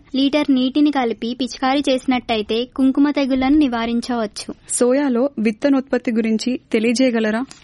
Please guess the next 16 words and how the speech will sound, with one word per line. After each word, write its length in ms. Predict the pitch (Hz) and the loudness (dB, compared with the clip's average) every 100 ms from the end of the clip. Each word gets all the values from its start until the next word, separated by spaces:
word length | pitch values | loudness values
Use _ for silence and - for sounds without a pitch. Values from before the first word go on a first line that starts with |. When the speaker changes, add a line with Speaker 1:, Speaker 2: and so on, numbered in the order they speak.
| - | -2
Speaker 1:
ఈ 60 | 294 | -2
పంటకు 460 | 285 254 254 302 | 0 0 0 -2
కావలసిన 540 | 311 302 285 285 294 294 | 0 0 2 0 0 0
విత్తనాన్ని 720 | 254 - 269 269 233 233 - | -2 -2 0 0 0 -2 -2
ఎక్కువగా 400 | 247 - 285 302 | -4 -2 0 2
మధ్యప్రదేశ్ 720 | 302 254 214 269 277 285 285 | 2 2 -2 -2 0 0 0
నుండి 340 | 285 233 220 233 | 0 0 -4 -6
మరియు 300 | 262 247 269 | -2 0 0
కొంత 300 | 285 262 262 | 0 0 2
మన 220 | 277 262 | 2 0
రాష్ట్రంలోను 720 | 247 220 226 285 285 277 240 240 | -2 -4 -2 2 2 2 -2 -4
పండించడం 600 | 240 233 254 262 269 285 | -4 -2 -2 0 0 0
జరుగుతుంది. 420 | 254 226 247 240 208 208 - - | 0 -2 -2 -2 -2 -4 -10 -10
సోయా 320 | - 247 269 | -2 0 0
చిక్కుడు 360 | 294 330 - 320 | -2 -4 -2 -2
ప్రధానంగా 680 | 254 226 240 277 269 220 | -2 -2 0 0 0 0